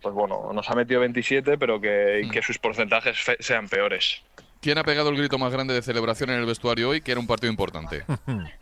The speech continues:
Speaker 1: Todos, yo creo, yo creo que todos, eh, queríamos,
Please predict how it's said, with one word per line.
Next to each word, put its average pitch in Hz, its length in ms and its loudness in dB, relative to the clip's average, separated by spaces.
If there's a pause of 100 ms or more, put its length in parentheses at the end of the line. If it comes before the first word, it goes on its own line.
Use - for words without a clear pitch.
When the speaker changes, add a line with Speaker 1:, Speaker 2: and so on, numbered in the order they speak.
(1900)
Speaker 1:
Todos, 123 360 6
yo 123 140 4
creo, 123 240 6
yo 123 120 6
creo 127 500 4
que 123 140 2
todos, 127 440 2
eh, 120 300 4
queríamos, 120 680 0